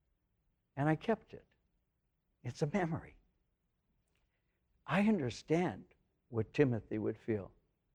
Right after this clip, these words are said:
when he read this letter from Pastor Paul, who said, "My genuine son in the faith." My genuine son. That means something.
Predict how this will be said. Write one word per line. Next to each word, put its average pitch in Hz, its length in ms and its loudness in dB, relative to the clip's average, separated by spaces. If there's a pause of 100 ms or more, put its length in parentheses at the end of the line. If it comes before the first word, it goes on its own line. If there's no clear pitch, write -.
(400)
when 110 400 -2
he 165 300 2
read 117 340 2
this 107 240 -2
letter 101 380 -2
from 98 220 -4 (1900)
Pastor 113 360 -6
Paul, 107 380 -8 (1080)
who 107 80 -2
said, 98 320 -6
"My 98 200 -4
genuine 120 760 0
son 92 380 -6 (760)
in 101 140 -4
the 95 80 -4
faith." - 320 -14 (800)
My 113 120 -2
genuine 101 600 0 (120)
son. - 100 -20 (720)
That 131 160 0
means 113 320 2
something. 95 460 -10